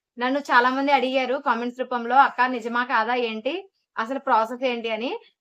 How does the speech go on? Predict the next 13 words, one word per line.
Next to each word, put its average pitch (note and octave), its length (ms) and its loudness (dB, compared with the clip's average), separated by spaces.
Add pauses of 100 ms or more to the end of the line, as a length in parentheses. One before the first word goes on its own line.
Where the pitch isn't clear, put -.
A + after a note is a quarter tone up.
ప్రస్తుతానికి C4+ 600 0
అయితే B3+ 180 -2
మనకి C4 280 0
అక్టోబర్ C4 440 2
రెండు B3+ 260 0
అన్నారు B3 300 2
కదండి, B3 320 -4
ఇంకా C4+ 180 -2
లింక్ B3 280 -4
అయితే B3 200 -2
ఓపెన్ A#3+ 340 -2
ఏమో C4 180 -4
కాలేదు. A3+ 540 0